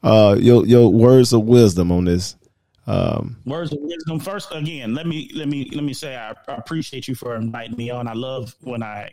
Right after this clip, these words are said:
Speaker 2: have the opportunity to speak with the gentleman from Brown State and, and the space you guys are creating. Oh my gosh, this is such a space that's needed in our community. So thank you guys for absolutely creating this space for people to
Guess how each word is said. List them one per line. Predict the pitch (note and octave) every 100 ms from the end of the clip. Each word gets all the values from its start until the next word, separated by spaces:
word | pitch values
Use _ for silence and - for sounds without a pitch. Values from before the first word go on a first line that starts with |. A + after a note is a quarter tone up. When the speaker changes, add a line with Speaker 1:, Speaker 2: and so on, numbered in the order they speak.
| -
Speaker 2:
have | A#2 -
the | G#2
opportunity | A#2 - - - A2 A2
to | G#2
speak | - A#2
with | A#2 - _
the | - - - -
gentleman | C#3 B2+ A2+ G#2
from | A2+
Brown | G#2+ A#2 A2 -
State | - B2 B2 B2
and, | G#2 G2+ _ - _
and | C3+ A#2
the |
space | - - D3 -
you | C3
guys | C3+ A#2+ A#2+
are | A#2+
creating. | - C3 B2 A2+ A2+ A#2
Oh | B2+ B2+
my | A2+
gosh, | G#2 A#2 G#2+ -
this | B2 B2
is |
such | - B2+ -
a | A2 G#2+ - - -
space | - C3 B2 -
that's | A#2 A#2
needed | A#2+ B2 A#2
in | A#2
our | A2+
community. | - A#2+ B2 A#2+ A#2
So | A#2 G#2
thank | B2+ B2 -
you |
guys | A2+ A#2 A2 -
for | G#2+ G#2 G#2+ - - -
absolutely | A#2 - A#2+ A2+ A#2 A2+
creating | - A#2+ A#2 A2 A#2+
this | A2+
space | - A2+ A2
for | -
people | A2+ B2 A2 A#2
to | G#2